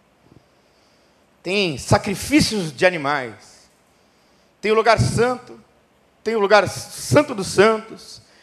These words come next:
e tem o pátio. Primeiro o pátio, depois o lugar santo, depois o santo dos santos.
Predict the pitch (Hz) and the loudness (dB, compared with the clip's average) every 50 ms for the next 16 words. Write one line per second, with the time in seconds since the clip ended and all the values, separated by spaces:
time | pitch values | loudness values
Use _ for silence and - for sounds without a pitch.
0 | _ - 160 - - 240 226 - - - - 190 226 202 - - - - - - | _ -8 -2 0 0 0 0 -2 -6 4 6 6 6 6 2 -2 -12 -14 -16 -18
1 | - - _ _ _ _ _ _ _ _ _ _ _ _ _ _ _ _ - 143 | -20 -20 _ _ _ _ _ _ _ _ _ _ _ _ _ _ _ _ -10 -6
2 | 139 180 220 202 165 - - 156 180 233 233 214 - - - - 165 160 - _ | 0 2 2 2 2 -2 0 2 2 2 2 0 -4 -8 -18 -20 -20 -20 -20 _
3 | _ _ _ - - - _ _ _ - 135 131 - 220 214 165 180 175 170 165 | _ _ _ -20 -20 -20 _ _ _ -10 -8 0 2 0 2 2 -2 -4 2 2
4 | 185 170 - - - - - 196 220 208 208 170 170 170 - 196 214 202 180 151 | 4 4 4 2 0 -2 0 0 0 0 -2 -2 -4 -2 0 -2 -2 -2 -2 -6
5 | - 135 107 - 190 208 208 185 160 139 - - - - 143 165 185 190 180 160 | -8 -8 -4 -2 -2 -2 -2 -4 -6 -6 -8 -8 -8 -4 -2 -2 -2 -2 -4 -6
6 | - - - - - - - - | -10 -18 -20 -20 -20 -20 -20 -20